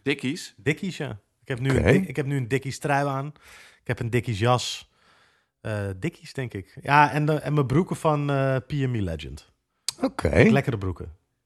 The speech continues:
Speaker 3: Oké.
Speaker 1: Hij heeft hierover nagedacht, hè?
Speaker 3: Hij heeft hierover
Speaker 1: Ja.
Speaker 3: nagedacht, ja. I-, ik niet.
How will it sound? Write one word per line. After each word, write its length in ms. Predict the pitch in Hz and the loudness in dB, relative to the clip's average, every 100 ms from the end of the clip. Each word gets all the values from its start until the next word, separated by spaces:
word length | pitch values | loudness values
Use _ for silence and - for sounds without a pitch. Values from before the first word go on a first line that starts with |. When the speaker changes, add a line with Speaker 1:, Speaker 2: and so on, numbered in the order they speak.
| _ _ _ | _ _ _
Speaker 3:
Oké. 140 | - | 4
Speaker 1:
Hij 300 | 92 127 202 - | 6 8 4 -2
heeft 140 | - 110 | -10 -6
hierover 260 | 120 110 | -4 0
nagedacht, 420 | 113 135 113 107 - | 4 4 4 -4 -4
hè? 80 | 139 - _ _ | -10 -12 _ _
Speaker 3:
Hij 100 | - | 2
heeft 120 | 127 92 | 2 4
hierover 260 | 85 85 | 2 6
Speaker 1:
Ja. 60 | 131 | 8
Speaker 3:
nagedacht, 400 | 156 113 87 - | 8 6 4 4
ja. 220 | 87 71 | 2 2
I-, 120 | - | -2
ik 240 | - 101 95 | -2 -2 2
niet. 400 | 85 113 85 | 6 6 4